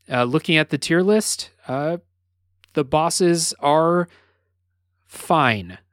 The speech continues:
for the most part. They're good. They're okay. Uh, not very many that I think are bad, uh, not,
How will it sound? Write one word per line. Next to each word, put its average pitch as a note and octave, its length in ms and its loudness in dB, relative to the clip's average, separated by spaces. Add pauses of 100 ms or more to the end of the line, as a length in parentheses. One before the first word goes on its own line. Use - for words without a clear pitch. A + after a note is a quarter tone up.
(200)
for B2 240 -4
the A2+ 100 -2
most G#2+ 360 -4
part. F#2 280 -8 (280)
They're B2 320 -2 (1000)
good. A2+ 360 0
They're A#2 260 2
okay. A#2+ 520 -4 (420)
Uh, A2+ 160 -4
not D3 260 -2
very F3 200 2
many D#3+ 260 -2
that C#3 140 0
I C3 100 2
think C#3+ 240 -8
are A#2 80 -2
bad, D#3 640 0 (600)
uh, A#2 220 0
not, B2+ 260 -6